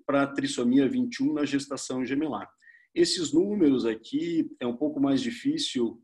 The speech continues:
esse, é, das, das monossomias, das aneuploidias sexuais e da, do trissomia gem-, é,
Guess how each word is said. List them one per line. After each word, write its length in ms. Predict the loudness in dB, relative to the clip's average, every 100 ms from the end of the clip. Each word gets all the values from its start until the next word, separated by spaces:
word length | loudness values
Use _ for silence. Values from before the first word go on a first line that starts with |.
| -2
esse, 400 | -2 -2 -6 -6
é, 200 | -4 -4 -2
das, 420 | -2 -2 -4 -8
das 160 | -10 -6
monossomias, 840 | -6 -6 -6 -6 0 2 2 0
das 240 | -4 -6 -4
aneuploidias 580 | -4 -6 _ -8 -6
sexuais 720 | -6 -10 -8 -6 -4 -4 -4 -8 _ -20 -20 -8
e 120 | -4
da, 280 | 0 2 0
do 220 | -4 -4
trissomia 480 | -4 -4 -2 -2 0
gem-, 240 | -2 -4 -8 -14 _
é, 600 | -6 -4 -4 -4 -6 -8